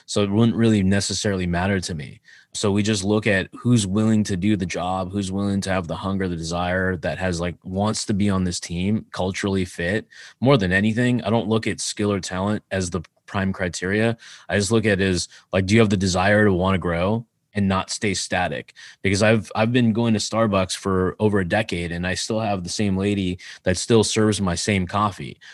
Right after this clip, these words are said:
Like, I wouldn't want that on my team. I love her attitude and her, her ability to be loyal.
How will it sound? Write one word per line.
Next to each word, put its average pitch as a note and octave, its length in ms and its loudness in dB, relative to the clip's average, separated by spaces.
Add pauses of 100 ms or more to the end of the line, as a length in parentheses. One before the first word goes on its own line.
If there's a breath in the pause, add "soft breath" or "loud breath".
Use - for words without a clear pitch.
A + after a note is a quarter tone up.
(140 loud breath)
Like, G2 120 0
I G#2+ 100 4
wouldn't A#2+ 320 6
want G2+ 320 0
that G2 200 0
on G#2 180 -2
my F2 160 -2
team. F2+ 460 -4 (160)
I G#2 120 2
love G#2 260 2
her G#2 140 0
attitude A2 680 2
and G2 100 -4
her, F#2 420 -4
her F#2+ 380 0
ability G#2+ 520 2
to G2 160 -6
be F#2 160 -2
loyal. E2+ 600 -2